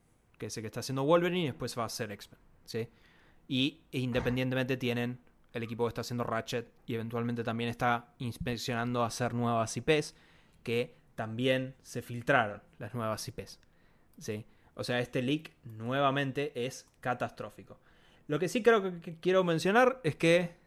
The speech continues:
también se filtró que Insomniac también fue obligado a hacer un juego como servicio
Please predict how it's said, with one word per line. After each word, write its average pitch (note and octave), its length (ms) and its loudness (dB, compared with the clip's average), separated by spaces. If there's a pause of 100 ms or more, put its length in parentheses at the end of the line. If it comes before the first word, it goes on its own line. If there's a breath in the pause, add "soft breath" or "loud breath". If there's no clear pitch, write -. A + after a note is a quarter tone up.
también F3+ 220 4
se G3 100 4
filtró F3 400 6
que F3+ 340 4 (140)
Insomniac F3 480 2
también A3 260 8
fue C#3+ 140 4
obligado B2 320 4
a A#2+ 40 4
hacer B2+ 200 0
un A#2+ 80 0
juego B2 340 4
como A#2+ 160 -2
servicio C#3 480 -2